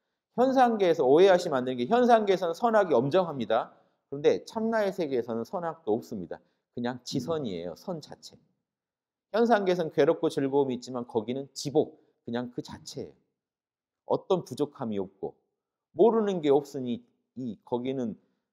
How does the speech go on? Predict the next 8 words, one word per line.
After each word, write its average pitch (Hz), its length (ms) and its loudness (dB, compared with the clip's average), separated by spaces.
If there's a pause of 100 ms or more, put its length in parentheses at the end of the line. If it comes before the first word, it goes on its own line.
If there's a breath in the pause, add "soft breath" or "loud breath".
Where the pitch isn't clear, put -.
어떤 135 360 -4
무명도 143 480 0
무지도 123 460 -4
없습니다. 98 480 -10 (600)
그래서 120 220 -14 (100)
절대적인 120 640 -2
지혜, 95 340 -6
절대적인 107 800 -4